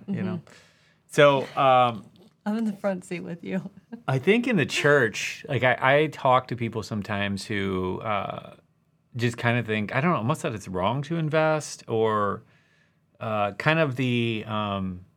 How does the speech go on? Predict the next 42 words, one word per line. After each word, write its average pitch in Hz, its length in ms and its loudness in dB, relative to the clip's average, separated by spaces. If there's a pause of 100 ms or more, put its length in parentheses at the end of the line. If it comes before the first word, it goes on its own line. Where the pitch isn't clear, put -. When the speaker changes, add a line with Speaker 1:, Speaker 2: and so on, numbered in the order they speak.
(260)
Speaker 1:
I - 60 -6
don't 123 80 0
know, 110 120 0
didn't 131 280 -2
Jesus 120 360 -4
say 110 240 0
it's 101 120 -10
hard 104 240 -4
for - 80 -8
a 98 40 -6
rich 98 220 -6
man 101 240 -4
to 90 160 -8
enter, 98 360 -4 (420)
uh, 175 40 -10
Speaker 2:
Mm. 180 240 -4
Speaker 1:
the - 60 -4
kingdom 117 300 0
of 98 80 -4
heaven, 107 320 0
and 98 160 -4
therefore 104 400 -2
why 98 180 2
would 104 100 -2
you 104 100 -4
wanna 98 200 -2
invest 87 640 -6
and 85 180 -10
maybe 95 240 -6
make 90 240 -6
yourself - 380 -14
rich? 104 360 -4
Like, 82 220 -16
why, 92 120 -6
Speaker 2:
Right. 165 240 -4
Speaker 1:
like, 95 180 -2
that, 110 180 0
that 117 240 0
kind 123 180 -4
of 95 120 -6
logic. 92 600 0
Speaker 2:
Mm-hmm. 185 420 -4